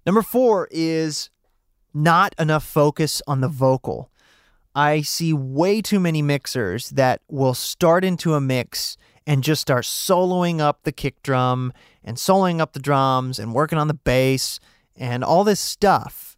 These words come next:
right? And I've said it before in shows and I'll say it again. You know, if it's a song that there is a vocal and the vocal is, like, the important part, you know, obviously if it's, like, an instrumental thing or, like, a,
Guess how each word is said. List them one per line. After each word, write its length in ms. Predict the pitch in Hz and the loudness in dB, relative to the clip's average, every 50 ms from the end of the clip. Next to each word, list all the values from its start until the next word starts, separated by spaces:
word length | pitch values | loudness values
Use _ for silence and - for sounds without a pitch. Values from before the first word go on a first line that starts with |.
| _ _ _ | _ _ _
right? 320 | - 131 131 135 135 - - _ - - - _ _ _ _ _ | 0 2 2 2 0 -2 -6 _ -20 -20 -20 _ _ _ _ _
And 320 | - 139 135 135 131 127 113 | -4 -2 0 0 0 2 0
I've 120 | 135 127 | 0 0
said 200 | - - 190 190 | 0 0 0 0
it 60 | 185 | 0
before 300 | 139 156 - - 165 165 | -4 -6 -6 -2 0 0
in 60 | 156 | 0
shows 420 | 143 - - 151 147 143 143 143 127 | -2 0 2 4 4 4 2 0 0
and 80 | 139 | -2
I'll 60 | 131 127 | -4 -4
say 200 | - - 143 143 | -2 -2 -2 -2
it 60 | 143 | -2
again. 440 | 135 135 139 131 123 113 117 120 - _ _ _ _ _ _ _ _ | -2 -2 -2 -2 0 -2 -4 -8 -10 _ _ _ _ _ _ _ _
You 100 | - 139 | -4 -2
know, 160 | 127 123 - | -2 -2 0
if 220 | - 147 131 - 180 | 0 -2 0 2 2
it's 220 | 190 208 - - | 0 2 2 0
a 100 | 208 175 | 0 0
song 720 | - - - 185 175 180 180 185 185 190 185 175 135 143 | 0 0 0 2 2 4 2 2 0 -2 -4 -6 -4 0
that 180 | 143 143 131 - | 0 0 0 0
there 260 | - 139 147 143 151 | -2 -2 0 2 2
is 120 | 156 143 143 | 0 0 -2
a 60 | 135 | -4
vocal 520 | 123 127 135 131 139 139 - 160 156 151 | -2 0 2 2 2 2 2 2 2 2
and 120 | 107 139 135 | 0 0 -4
the 60 | 131 | -2
vocal 460 | 131 135 131 139 - - 151 143 139 | 0 0 0 0 0 0 0 0 2
is, 200 | 135 131 127 - | 0 -2 0 0
like, 280 | 131 123 127 - - - | 0 0 0 -4 -8 -6
the 120 | 127 131 | -2 -2
important 540 | 127 127 123 - - 139 135 90 127 131 - | -2 -2 -4 -4 -2 -2 -2 -2 -4 -8 -10
part, 480 | - - - 131 131 131 - - - - _ _ _ _ _ _ _ _ _ | -10 -2 0 0 0 0 -2 -8 -16 -20 _ _ _ _ _ _ _ _ _
you 100 | - 127 | -4 -2
know, 140 | 127 117 - | 0 0 0
obviously 500 | - 143 156 165 175 160 - - 160 147 | 2 2 2 2 0 -4 -4 -2 0 0
if 140 | 143 131 - | 0 2 0
it's, 160 | 147 - - | -2 0 0
like, 120 | 147 131 - | -2 0 0
an 80 | 127 | -2
instrumental 540 | 117 127 143 - - 147 139 139 135 135 131 | -4 -4 -6 -6 -4 -2 -2 0 0 0 -2
thing 540 | - - 139 131 131 127 131 131 127 131 120 | -2 -2 -2 -2 0 0 -2 -2 -4 -4 -4
or, 100 | 104 113 | -2 -2
like, 240 | 110 110 120 - - | -2 -2 -2 -2 -2
a, 220 | 107 104 107 - | -2 -2 -4 -6